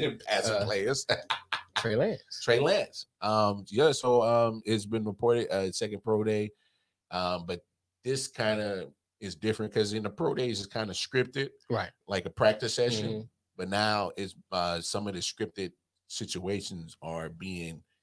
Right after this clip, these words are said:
Speaker 1: uh, managed by certain teams who are looking at them.
Speaker 2: Right.
Speaker 1: Uh, of course, the forty-niners, the Falcons,
Speaker 2: Mm-hmm.
Speaker 1: um, and some other teams. But, uh, for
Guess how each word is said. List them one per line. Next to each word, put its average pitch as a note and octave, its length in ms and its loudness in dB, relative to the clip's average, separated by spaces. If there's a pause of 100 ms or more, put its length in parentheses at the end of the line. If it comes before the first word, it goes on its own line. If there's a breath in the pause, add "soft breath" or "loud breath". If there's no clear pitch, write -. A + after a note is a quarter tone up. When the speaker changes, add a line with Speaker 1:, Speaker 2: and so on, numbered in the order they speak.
(240)
Speaker 1:
uh, D#2 300 -6
managed F2 600 -6
by D#2+ 220 -4
certain E2+ 380 -8
teams F2 380 -8
who F2 160 -10
are - 100 -8
looking F#2+ 360 -8
at D2 160 -12
them. B1 180 -14 (160)
Speaker 2:
Right. G2+ 240 -4 (100)
Speaker 1:
Uh, D2+ 300 -6
of E2 120 -10
course, F2 260 -2
the - 100 -16
forty-niners, E2 800 -6
the - 60 -20
Falcons, D#2 680 -4
Speaker 2:
Mm-hmm. G#2 320 -6 (360)
Speaker 1:
um, D#2 240 -4
and - 140 -10
some D2+ 220 -6
other D2+ 200 -6
teams. D2+ 440 -8
But, D2+ 320 -10
uh, D2+ 120 -10
for - 160 -6